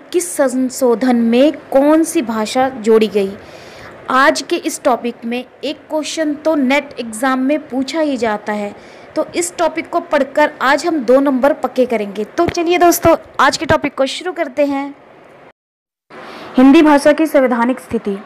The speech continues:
संविधान के अनुच्छेद तीन सौ तिरालीस से तीन सौ इक्यावन तक संघ की भाषा, प्रादेशिक भाषाओं,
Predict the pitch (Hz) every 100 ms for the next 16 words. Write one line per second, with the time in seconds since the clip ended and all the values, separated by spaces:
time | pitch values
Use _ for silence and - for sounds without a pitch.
0 | - - - - - 247 240 247 269 302
1 | 330 294 226 247 240 247 254 262 254 -
2 | - 247 220 233 285 285 262 254 254 254
3 | 285 233 - 214 208 262 254 208 165 254
4 | - - - - 262 262 277 320 254 214
5 | 202 220 226 247 - - 254 226 254 254
6 | 294 233 220 - 214 220